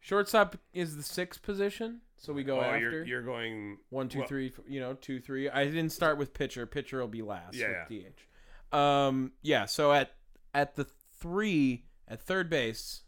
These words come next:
Speaker 1: the five, rather, I have Turkey.
Speaker 2: Okay.
Speaker 1: That's what I mean. They got a little bit of chemistry with Ham at first base. It's my Arenado Goldschmidt. Turkey's good.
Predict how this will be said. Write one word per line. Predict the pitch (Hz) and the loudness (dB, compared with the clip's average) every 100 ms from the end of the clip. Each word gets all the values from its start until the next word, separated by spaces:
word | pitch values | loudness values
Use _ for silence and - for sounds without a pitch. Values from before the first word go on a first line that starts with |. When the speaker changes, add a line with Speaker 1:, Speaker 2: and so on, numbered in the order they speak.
| - - - - - - - - | -20 -20 -20 -18 -16 -16 -18 -18
Speaker 1:
the | |
five, | - 147 143 95 90 | -10 -2 -2 -2 -10
rather, | 98 90 92 98 _ - - - _ - _ _ _ - | -16 -18 -18 -20 _ -20 -20 -20 _ -20 _ _ _ 2
I | 143 | 2
have | 143 139 135 131 123 - - _ _ _ | 4 4 6 4 2 -4 -18 _ _ _
Turkey. | 151 123 - 87 _ _ _ _ _ _ _ _ - | -2 0 -2 -16 _ _ _ _ _ _ _ _ -6
Speaker 2:
Okay. | 143 180 180 185 - - - | -2 2 0 0 -12 -20 -12
Speaker 1:
That's | 120 113 151 | -4 -2 6
what | 151 | 6
I | |
mean. | 147 131 110 | 8 6 4
They | 131 | 4
got | 139 | 4
a | 139 | 6
little | 143 | 4
bit | 165 | 2
of | 165 | 0
chemistry | 170 156 147 - 151 | 4 2 2 -2 -2
with | 147 | -2
Ham | 151 143 139 139 | -2 -2 -2 -2
at | 135 | -4
first | - 139 135 - | -4 -6 -6 -4
base. | 135 127 123 - - - _ _ _ - | -2 -2 -4 -12 -16 -20 _ _ _ -6
It's | 120 143 | 0 6
my | 135 | 6
Arenado | 127 131 135 139 139 135 135 135 | 6 6 8 8 8 8 10 8
Goldschmidt. | 135 131 123 - - 123 117 - - - _ _ _ _ _ _ _ _ _ - | 8 6 6 2 -2 0 0 -4 -18 -20 _ _ _ _ _ _ _ _ _ 2
Turkey's | 151 160 214 185 | 4 6 4 2
good. | - 233 226 113 | 4 6 6 4